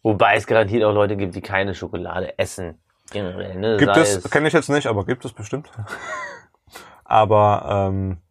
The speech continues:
Speaker 2: ja, ich glaub, Schokolade ist so, ja, unangefochten Platz eins bei, äh,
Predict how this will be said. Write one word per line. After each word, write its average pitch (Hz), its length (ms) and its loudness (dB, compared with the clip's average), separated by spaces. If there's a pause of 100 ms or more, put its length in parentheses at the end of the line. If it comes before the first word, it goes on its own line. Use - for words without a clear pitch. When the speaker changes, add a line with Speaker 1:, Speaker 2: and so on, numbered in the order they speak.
(100)
Speaker 2:
ja, - 120 -8
ich 92 80 -8
glaub, 98 160 0 (240)
Schokolade 110 480 2
ist - 160 -4
so, 95 240 2 (240)
ja, - 160 -14 (960)
unangefochten 104 920 -4 (800)
Platz - 300 -4
eins - 440 -4
bei, 104 260 4
äh, 95 260 2